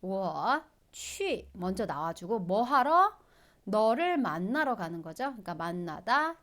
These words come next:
见. 누구를? 너를, 니. 이렇게 들어가면 됩니다. 我去见你. 시작. 한 번 더. 我去见你.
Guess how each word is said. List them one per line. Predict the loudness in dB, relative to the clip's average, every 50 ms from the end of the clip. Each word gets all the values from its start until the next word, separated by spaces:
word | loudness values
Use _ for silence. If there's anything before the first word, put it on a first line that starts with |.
| _ _
见. | -8 -2 0 2 2 0 -2 -6 -16 -20 _ -20 _ -20 -20 _
누구를? | -6 -6 -6 -4 -4 -6 -4 0 2 2 2 2 0 -4 -6
너를, | -2 0 0 0 0 -2 -4 -4 -4 -2 -2 -2 -2 -4 -8 -12 _ _ -8
니. | -6 -4 -4 -6 -6 -8 -10 -12 -12 -10 -10 -10 -12 -14 _ _ _ -20
이렇게 | -18 -18 -16 -14 -12
들어가면 | -12 -10 -10 -10 -10 -10 -10 -12
됩니다. | -12 -12 -10 -10 -8 -8 -6 -4 -2 -2 -2 -4 -6 _ _ -20 -20 _ _ _ -6
我去见你. | -4 -2 -2 -2 -2 -4 -8 -12 -14 -10 -6 -4 -2 -2 -2 -4 -6 -8 -12 -10 -8 -4 -2 -2 -2 -2 -2 -4 -4 -4 -6 -8 -8 -8 -8 -8 -8 -10
시작. | -14 -16 -12 -8 -8 -8 -8 -8 -10 -6 -4 -2 -2 -2 -4 -10 _ _ _ _ _ _ _ _ _ _ _ _ _ _ _ _ _ _ _ _ _ _ _ _ _ _ _ _ _ _ _ _ _ _ _ _ _ _ _ _ _ _ _ _ _ -12
한 | -10 -8 -6
번 | -6 -6 -4
더. | -2 0 0 0 0 -2 -6 _ _
我去见你. | -10 -6 -4 -2 -2 -2 -2 -4 -6 -10 -14 -16 -12 -8 -6 -4 -2 -2 -2 -4 -6 -8 -8 -6 -2 -2 -2 -2 -2 -4 -6 -6 -6 -6 -8 -8 -10